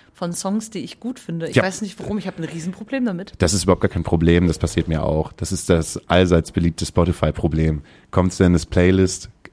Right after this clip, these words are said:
Speaker 2: äh, hast du nicht mehr das Album, stöberst du nicht mehr durch, kannst dir den Namen nicht merken. Ich ver-,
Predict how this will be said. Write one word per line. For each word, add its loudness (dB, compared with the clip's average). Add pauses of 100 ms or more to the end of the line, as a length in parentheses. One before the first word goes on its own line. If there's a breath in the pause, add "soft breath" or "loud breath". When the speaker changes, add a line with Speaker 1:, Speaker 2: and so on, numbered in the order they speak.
Speaker 2:
äh, 6 (460)
hast -2
du 2
nicht 2
mehr 4
das 2
Album, 4
stöberst 2
du 2
nicht 0
mehr 2
durch, 2
kannst -6
dir -2
den 0
Namen 0
nicht -2
merken. -4
Ich -12
ver-, -10